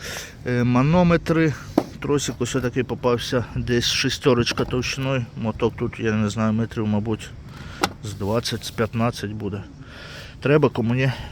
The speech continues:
Ось такий манометр. Е,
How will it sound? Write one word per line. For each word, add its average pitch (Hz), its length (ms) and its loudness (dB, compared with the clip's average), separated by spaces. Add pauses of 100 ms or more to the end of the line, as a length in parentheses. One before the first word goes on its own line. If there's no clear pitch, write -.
(360)
Ось 143 240 -2
такий 120 280 4
манометр. 113 580 4 (1200)
Е, 131 360 8